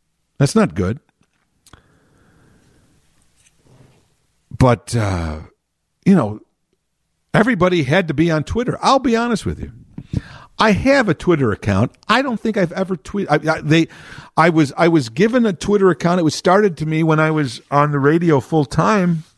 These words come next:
When I first started, probably in, uh, I was, when, when it really started to take hold, probably in twenty oh seven or so, twenty oh eight. I don't even, someone opened it,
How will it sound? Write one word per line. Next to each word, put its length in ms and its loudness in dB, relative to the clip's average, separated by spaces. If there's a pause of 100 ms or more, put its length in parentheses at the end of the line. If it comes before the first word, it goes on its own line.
(600)
When 120 4
I 40 2
first 280 0
started, 560 0
probably 340 -2
in, 160 -6 (1040)
uh, 420 0 (840)
I 100 2
was, 220 0
when, 320 2
when 140 0
it 60 0
really 200 2
started 300 2
to 80 0
take 100 -2
hold, 240 0
probably 240 -2
in 80 -4
twenty 600 -2
oh 200 2
seven 560 -2
or 80 -2
so, 540 -2 (260)
twenty 320 0
oh 160 4
eight. 320 0 (1400)
I 160 2
don't 180 0
even, 400 -2
someone 420 0
opened 400 2
it, 140 2